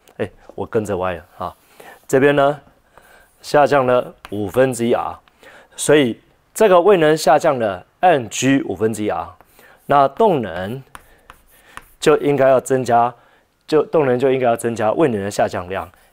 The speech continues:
N G五分之一R，对不对？五分之一R，对不对？是不对的哦。为什么会这样？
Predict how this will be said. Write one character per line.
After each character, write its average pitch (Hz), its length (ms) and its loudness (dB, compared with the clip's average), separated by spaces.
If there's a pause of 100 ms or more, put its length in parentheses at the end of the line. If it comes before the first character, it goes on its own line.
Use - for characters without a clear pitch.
(140)
N 123 520 2
G 131 600 0 (1000)
五 90 180 -10
分 123 260 0
之 127 100 -2
一 135 60 4
R， 117 140 2
对 147 100 2
不 147 60 2
对？ 180 160 0 (1040)
五 107 140 -4
分 127 200 2
之 135 100 0
一 143 40 4
R， 117 120 2
对 131 80 -2
不 131 60 -4
对？ 147 160 -4 (840)
是 - 140 -12
不 98 100 -10
对 113 160 0
的 104 80 2
哦。 117 120 -8 (1080)
为 - 100 2
什 - 80 0
么 101 80 -4
会 101 60 -6
这 98 80 -6
样？ 90 100 -6